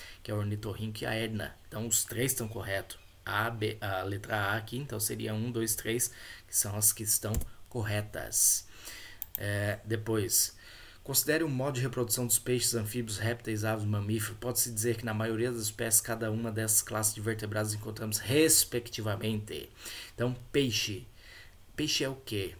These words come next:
Ma-, anfíbio é o quê? Réptil é o quê? Ave é o quê? Mamífero é o quê? O que eles fazem? Então, você tem oviparidade, larvas, larvas, viviparidade, viviparidade. Então, a gente tem que olhar pra cada um e comparar, tá?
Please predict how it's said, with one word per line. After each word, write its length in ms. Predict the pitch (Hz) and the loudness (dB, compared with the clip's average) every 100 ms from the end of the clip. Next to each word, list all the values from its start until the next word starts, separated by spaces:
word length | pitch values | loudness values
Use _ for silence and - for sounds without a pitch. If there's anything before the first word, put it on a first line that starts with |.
| - - | -18 -12
Ma-, 220 | 107 113 107 | -6 -6 -4
anfíbio 480 | 117 107 104 147 131 | -2 -2 -2 -2 2
é 40 | 123 | 0
o 60 | |
quê? 260 | 107 104 90 | 0 -4 -4
Réptil 340 | 117 117 - 110 | -4 -4 -4 -4
é 20 | |
o 40 | |
quê? 120 | 110 98 | -2 0
Ave 280 | 110 113 | 0 0
é 40 | 110 | -2
o 40 | |
quê? 220 | 104 101 95 | -2 -6 -6
Mamífero 480 | 95 107 107 107 | -4 -2 -2 -2
é 40 | 110 | -4
o 60 | |
quê? 280 | 107 - - | -4 -8 -10
O 40 | - | -8
que 100 | 135 | -6
eles 260 | 120 113 | -2 0
fazem? 300 | - 85 85 101 | 0 -4 -8 -4
Então, 160 | 127 | 2
você 140 | 117 117 | 2 2
tem 240 | 107 104 | -4 -2
oviparidade, 960 | 143 160 127 117 101 98 87 117 131 101 | 2 4 4 0 0 -4 -2 -2 0 -2
larvas, 600 | 90 104 131 117 98 95 | -2 2 4 2 -2 -4
larvas, 720 | 104 123 131 107 - - - | -2 0 0 0 4 4 4
viviparidade, 840 | 110 113 113 104 104 101 104 123 107 | -4 -6 -6 -4 -4 -2 -2 -2 -2
viviparidade. 720 | 104 101 - 110 101 113 104 - - - | -6 -6 -10 -8 -4 -4 -4 -10 -12 -10
Então, 140 | 135 | -6
a 20 | |
gente 140 | 131 139 | -6 -6
tem 100 | 147 | -6
que 120 | 143 | -2
olhar 240 | 123 120 | 0 0
pra 160 | - - | -4 -8
cada 360 | - 107 143 139 | -4 -4 -2 -2
um 240 | 113 143 - - - | 0 -2 -6 -14 -12
e 80 | 120 | -10
comparar, 760 | 104 123 127 131 104 92 92 - | -6 -4 -2 -2 0 0 0 -4
tá? 240 | 95 117 | -2 -2